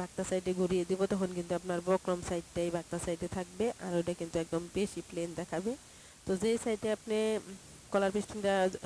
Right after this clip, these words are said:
লাগিয়েছি, আঠা ছিল, ওই সাইডটা কিন্তু বেশি প্লেন এবং শক্ত টাইপের, তো ওইটাই বাক্তা সাইডে দেওয়ার চেষ্টা করবেন। এই জিনিসটা খেয়াল করে সিলি দিবেন। আপনি যদি বাক্তা সাইড থেকে প্রথম জয়েন দেন, তাহলে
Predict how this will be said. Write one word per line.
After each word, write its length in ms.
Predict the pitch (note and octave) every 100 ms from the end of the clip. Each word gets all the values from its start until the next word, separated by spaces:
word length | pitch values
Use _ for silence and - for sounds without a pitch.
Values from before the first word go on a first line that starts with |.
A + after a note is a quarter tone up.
| F3 - F3+
লাগিয়েছি, 480 | F#3+ G3 G3 - F#3+ F3+
আঠা 160 | - F3
ছিল, 140 | F#3+ F#3 F#3
ওই 60 | F3+
সাইডটা 240 | F#3+ F3 F3+ F#3
কিন্তু 160 | F3 F#3
বেশি 200 | G3 G3 F#3
প্লেন 220 | - F#3 G#3 -
এবং 120 | F3+ F3
শক্ত 180 | F3+ - F3
টাইপের, 320 | F3 F3 B3+ - - - - - - -
তো 60 | F#3+ F#3+
ওইটাই 280 | G3 F#3+ F#3+ F#3
বাক্তা 220 | - F#3+ G3
সাইডে 220 | F#3 F#3
দেওয়ার 180 | F#3+ F#3 F#3+
চেষ্টা 220 | G3+ G#3+ G#3
করবেন। 220 | G3 F#3+ F#3+
এই 60 | F#3
জিনিসটা 300 | F#3 F#3 F#3+
খেয়াল 180 | - F3 E3+
করে 140 | F3 F#3
সিলি 180 | G3+ G3 G3
দিবেন। 200 | F#3+ G3+
আপনি 120 | F3+ G3
যদি 120 | F#3 F#3
বাক্তা 320 | G3 - - G3+
সাইড 140 | G3 F3+
থেকে 140 | F#3+ F#3+ G3+
প্রথম 340 | G3 G3 G3 F#3
জয়েন 220 | G3+ F#3 F#3+
দেন, 120 | G#3 B3+
তাহলে 240 | G#3 F#3+